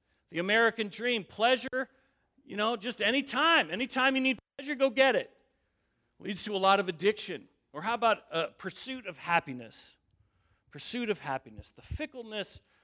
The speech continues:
of happiness that's based a lot of times based upon your circumstances, which a lot of times you don't have control over. Actually, most of the time, if not all the time, you don't have control over anything. Uh, if you're power, if you, there's power, there's a lot of division and confusion,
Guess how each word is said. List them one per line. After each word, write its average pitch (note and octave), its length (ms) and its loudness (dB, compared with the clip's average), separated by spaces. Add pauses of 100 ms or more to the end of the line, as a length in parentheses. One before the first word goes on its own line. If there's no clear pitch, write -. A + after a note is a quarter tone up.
(120)
of C#3+ 120 -16
happiness A2+ 560 -8
that's B2 200 -18
based F3+ 400 -4
a A#2+ 100 -14
lot C#3+ 240 2
of A#2 160 -8
times B2 340 -6
based C3 300 -10
upon A#2+ 240 -14
your G#2+ 80 -18
circumstances, D3 920 -10 (1080)
which D3+ 160 -6
a F3 60 -4
lot E3+ 160 4
of E3 80 -10
times D#3+ 200 -4
you E3 60 -2
don't E3 120 -6
have D3+ 160 -6
control E3 320 -2
over. A2+ 220 -4
Actually, C#3+ 420 -6 (240)
most E3+ 240 -4
of C3+ 80 -16
the - 40 -20
time, B2+ 240 -4 (440)
if D3+ 160 -10
not D#3 160 2
all C3 260 2
the B2 80 -16
time, C#3+ 220 -2
you C#3+ 40 -2
don't C#3+ 120 -4
have D3 160 -6
control G3+ 240 4
over A#3+ 140 8
anything. A3+ 200 6 (300)
Uh, G#3+ 280 6
if G3 120 0
you're A3 160 2
power, A3+ 480 6 (320)
if C#3+ 160 -14
you, G#3 180 -2
there's F3 220 2
power, F3+ 320 2
there's D#3 160 -4
a D3+ 40 -6
lot D#3+ 200 8
of D3+ 80 -6
division D3+ 420 -2
and E3 100 -2
confusion, E3+ 560 -14